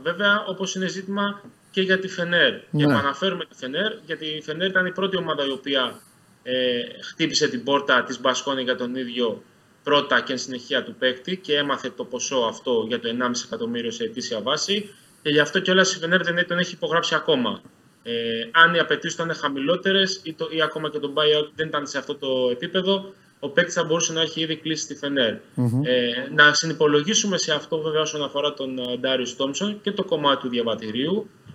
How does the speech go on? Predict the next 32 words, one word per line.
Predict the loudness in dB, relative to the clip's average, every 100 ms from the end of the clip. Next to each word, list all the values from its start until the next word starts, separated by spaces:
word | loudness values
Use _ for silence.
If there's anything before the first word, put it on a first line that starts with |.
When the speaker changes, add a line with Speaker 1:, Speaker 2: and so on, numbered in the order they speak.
| -16 -12
Speaker 1:
Ε, | -4 -2 0
και | 0
αυτό | 0 2
το | 4
λέμε | 4 4 6 4 2 -4
γιατί | -4 -4 -2 2
έχει | 2 2 -4 -4
ιταλικό | 0 2 2 0 2
διαβατήριο, | 4 2 0 0 0 0 -4 -10 _ _
άρα | 6 6 6
η |
Armani | 4
Milano, | 2 0 -2 -4 0 2 0
η |
οποία | -4 -2 -2
επίσης | -2 -2 -2
ψάχνει | -2 -4 -4 -6
point | -4 -4 -2
guard, | -4 -4 -10 _ _ _ _
ε, | -6 -2 -2 -4 -8 -18 _ 0
θα | 2 2 -4 -14 -6
τον | -6
κοιτάξει | 0 2 2 0
δεδομένα | -4 -4 2 2 4 0 -4 -8 _
για | -6 -6
τη | -4
μεταγραφική | -6 -4 -4 -4 -6 -10
της | -6
ενίσχυσης | -6 -6 -8 -8
για | -4
να | -4
αδειάσει | -2 0 0 -2 -10